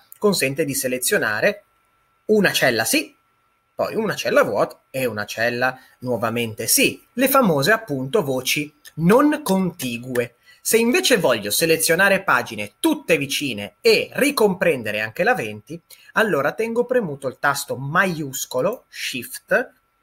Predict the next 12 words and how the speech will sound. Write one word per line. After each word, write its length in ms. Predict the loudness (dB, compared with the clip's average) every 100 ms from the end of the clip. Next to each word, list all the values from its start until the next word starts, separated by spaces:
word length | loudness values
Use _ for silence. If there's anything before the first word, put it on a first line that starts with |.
| _
quello 240 | -4 -4
a 40 | -4
sinistra 520 | -6 -6 -6 -4 -4
nella 200 | -4 -4
tastiera, 500 | -4 -6 -4 -4 -2
ed 140 | 2
ho 220 | 2 0 -6 0
il 140 | 2
mio 140 | 2
intervallo 480 | 2 2 2 2 2
di 120 | -2
pagine. 460 | -6 -10 -12 -20